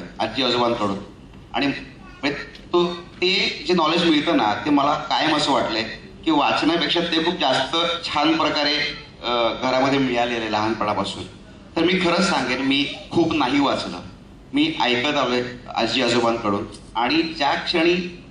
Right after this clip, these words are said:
ही भूमिका वाटायला आली, तर एक कलाकार म्हणून मी काही अभ्यास केला, पण मी, अ, असं नाही म्हणत की मी खूप वाचलं किंवा खूप, अ, काही, अ, काही बघितलं असेल, ऐकलं असेल, असं काही नाहीये.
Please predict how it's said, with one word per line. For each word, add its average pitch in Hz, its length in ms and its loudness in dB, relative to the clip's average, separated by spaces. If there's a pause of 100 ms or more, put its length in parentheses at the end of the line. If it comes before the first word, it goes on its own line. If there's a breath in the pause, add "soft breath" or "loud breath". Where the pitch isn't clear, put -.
(140)
ही 156 120 2
भूमिका 143 400 2
वाटायला 143 380 2
आली, 139 180 0 (560)
तर 165 80 -6
एक 175 200 -6
कलाकार 190 440 0
म्हणून 196 220 2
मी 202 140 0 (320)
काही 170 240 2
अभ्यास 180 420 2
केला, 127 200 0 (1080)
पण 170 140 2
मी, 185 220 2 (480)
अ, 117 40 -4 (420)
असं 175 180 0
नाही 170 120 2
म्हणत 156 200 2
की 156 80 2
मी 156 140 2
खूप 135 360 -2
वाचलं 117 580 0
किंवा 123 280 -8 (160)
खूप, 135 280 -6
अ, 120 40 2 (720)
काही, 123 140 -2 (260)
अ, 110 300 -4
काही 131 120 0
बघितलं 131 460 -2
असेल, 113 300 -2
ऐकलं 110 320 -2
असेल, - 320 -4
असं - 120 -12
काही 110 240 -8
नाहीये. 98 340 -2